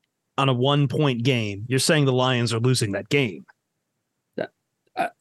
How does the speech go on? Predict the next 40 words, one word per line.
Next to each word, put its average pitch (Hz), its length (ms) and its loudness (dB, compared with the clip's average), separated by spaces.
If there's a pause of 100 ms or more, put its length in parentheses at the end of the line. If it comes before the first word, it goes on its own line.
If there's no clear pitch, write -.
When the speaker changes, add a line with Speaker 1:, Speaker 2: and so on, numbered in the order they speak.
(120)
Speaker 2:
to 175 100 -2
be 160 140 4
honest, 160 340 2
it 147 60 -2
kind 185 240 2
of 147 180 -4
even 151 220 2
felt 135 200 2
like 139 140 0
at - 120 -2
halftime 131 440 0
that - 120 -2
things 120 200 0
weren't 123 180 0
trending 120 300 2
in 120 80 2
the 117 80 2
right 110 140 0
direction. 120 460 0 (300)
You 143 120 4
know, 123 320 2
the, 131 200 4
the 127 160 0
Chiefs 156 260 2
had 151 160 4
an 131 100 4
Speaker 1:
Yep. 117 100 -2
Speaker 2:
awesome 139 320 2
second 160 300 2
quarter. 139 460 2 (640)
Looked 131 240 -2
like 139 160 0
their 143 120 4
offense 139 360 4
was 147 100 0
starting 139 220 2
to 139 60 0
put 143 180 -2
it 135 80 -4
together. 139 500 4